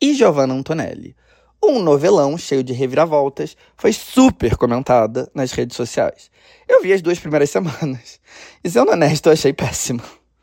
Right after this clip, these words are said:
Mas tudo bem, eu entendo que a meia proposta é meio uma coisa meio tão ruim que é boa. E assim, realmente é ágil, é bem dirigida, é cheia de reviravoltas, e a Camila Pitanga tá maravilhosa.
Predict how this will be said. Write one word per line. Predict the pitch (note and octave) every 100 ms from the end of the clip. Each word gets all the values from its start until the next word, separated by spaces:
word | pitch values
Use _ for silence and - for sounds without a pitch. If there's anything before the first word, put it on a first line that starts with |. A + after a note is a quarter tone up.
| _ - - -
Mas | B3
tudo | - D4+
bem, | F3
eu | E3+
entendo | G#3 E3+ D#3 D#3 G3 _ -
que | D3
a |
meia | C#3 B2+
proposta | - C3+ - A#2+ A2 - C#3 -
é | B2+
meio | B2+ C3+
uma | B2+
coisa | - A#2 A2+
meio | A2+ G#2+ G#2+ - _ _ _ _ _ _ _ -
tão | C#3+ C3
ruim | C#3
que | B2
é | B2+
boa. | A#2 A2+ A#2 E3 - _ _ _ -
E | C5
assim, | - D#4
realmente | C3 C4+ B3+ E3+ F#3
é |
ágil, | D#3+ C#3+ C3 C3 B2+
é | D3
bem | D3 C#3+
dirigida, | C3 C3+ C3 B2 A#2 A#2+ A#2 _ -
é | D3+
cheia | - D#3+
de | D3
reviravoltas, | D3+ C#3 C3+ C3 B2+ B2 - C#3 D3 _ _ _ -
e | B4
a | -
Camila | E3 D#3
Pitanga | E3 - C#3+ D3 F3+ _
tá | F3+
maravilhosa. | D#3+ D#3 D#3 F3+ A2+ G2+ G#2+ B2